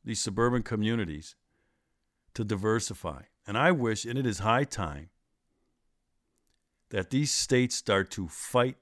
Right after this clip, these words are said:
back under the tenth Amendment and start to tell the federal government and remind them, "This is not your money. This is our money that we sent out,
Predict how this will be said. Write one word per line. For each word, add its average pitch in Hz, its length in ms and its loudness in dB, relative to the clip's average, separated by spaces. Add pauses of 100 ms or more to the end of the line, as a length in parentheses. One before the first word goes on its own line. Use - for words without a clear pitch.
(340)
back 92 720 0 (760)
under 120 180 0
the 135 100 -4
tenth 123 360 -4
Amendment 98 400 0 (480)
and - 120 -6
start 147 340 0
to 120 60 -4
tell 151 280 4
the 180 80 4
federal 147 380 4
government 110 400 2
and 117 40 0
remind 123 380 4
them, 113 100 0
"This 143 160 -4
is 127 60 -4
not 151 320 4
your 139 240 4
money. 107 480 2
This 104 180 -6
is 98 140 -8 (100)
our 147 240 6
money 101 480 2 (2500)
that 92 160 -4
we 120 180 4
sent 156 340 4
out, 82 300 2